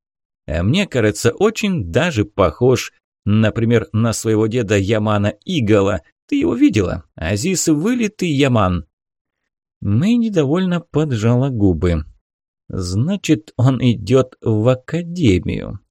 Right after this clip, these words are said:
задумчиво сказал Санджей. "Разве он сдаст экзамен?" Ну что они заладили все обо мне, да обо мне, да еще в такой манере, будто меня здесь и вовсе нет.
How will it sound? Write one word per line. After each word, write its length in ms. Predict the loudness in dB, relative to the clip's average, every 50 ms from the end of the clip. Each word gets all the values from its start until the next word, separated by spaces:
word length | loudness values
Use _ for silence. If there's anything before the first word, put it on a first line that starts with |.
| _ -8
задумчиво 760 | -6 -4 0 0 0 2 2 0 0 0 -2 0 0 0 0
сказал 400 | -2 -2 -4 -2 0 2 2 2
Санджей. 640 | 0 -2 -4 -2 -2 -2 0 4 4 4 4 4 0 _ _ _ _ _ _ -6
"Разве 560 | -6 -4 -2 0 0 -2 -2 0 -2 -2 0
он 280 | 2 2 2 2 2 0
сдаст 640 | 0 0 -2 -4 -4 -2 -2 -2 -2 -2 -4 -2 -2
экзамен?" 720 | -2 0 0 0 2 4 4 4 2 0 -2 -6 -8 -10 -14 _ _ _ _ _ _ _ _ _ _ _ _ _ _ _ _ -2
Ну 260 | 0 2 2 2 0
что 380 | -2 -4 -8 -2 -2 -2 -2 0
они 260 | -2 -2 0 -2 -2
заладили 560 | -2 -2 -2 -2 -2 -2 0 0 2 2 2
все 360 | 0 0 -6 -2 -2 -2 -2 0
обо 320 | -2 0 0 2 2 2 2
мне, 300 | 2 0 0 -2 -2 -2
да 340 | -2 -2 -2 -2 -2 -2 -6
обо 260 | -6 -4 -4 -2 -2
мне, 260 | 0 -2 -2 -2 -2
да 160 | -2 0 0
еще 380 | 0 0 0 -2 -2 0 0 0
в 60 | 0
такой 360 | 0 -4 -4 -2 0 0 0
манере, 400 | 0 0 -2 -2 0 2 2 2
будто 540 | 2 2 0 0 -2 -2 _ _ -2 0 0
меня 220 | 0 0 0 -2
здесь 340 | -2 -2 -2 -4 -4 -2 -2
и 40 | 0
вовсе 440 | 2 2 2 2 2 0 -4 -2 0
нет. 320 | 2 2 2 2 0 -4